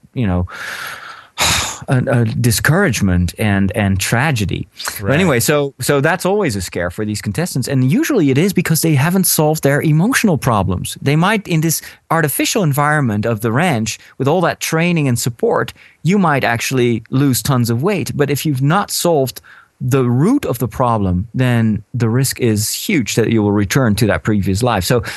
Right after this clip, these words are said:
Speaker 1: the change of weight loss happens in your mind. It's not a, it's not at first a physical change. It happens in your mind, and once that is, has changed, then the rest will follow.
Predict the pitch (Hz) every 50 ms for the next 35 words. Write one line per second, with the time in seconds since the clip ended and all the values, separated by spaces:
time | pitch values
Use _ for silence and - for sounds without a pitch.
0 | - - 147 - - 208 220 226 220 190 147 139 135 113 135 160 147 - 117 113
1 | 117 110 - - - 147 147 - - 147 131 - - 147 135 131 120 120 117 123
2 | 143 165 165 135 101 87 85 80 - - _ _ _ _ 156 123 - 143 151 165
3 | 156 147 139 131 - - 156 131 - 156 165 175 165 135 - - _ _ _ _
4 | 139 127 - - 170 151 131 120 - - 113 - - - 185 151 139 - 110 -
5 | - 117 92 87 87 - - 117 - - - - - - - - _ - 170 180
6 | 214 196 180 185 190 190 190 170 156 135 131 127 127 131 - 135 117 117 123 143
7 | 170 180 165 - - 135 127 123 180 208 240 247 190 - - 139 127 123 - -
8 | 117 123 123 120 - - - 120 110 110 110 110 107 - - - _ - 160 180
9 | 170 151 147 151 151 139 - 139 123 107 - - 151 139 127 98 - -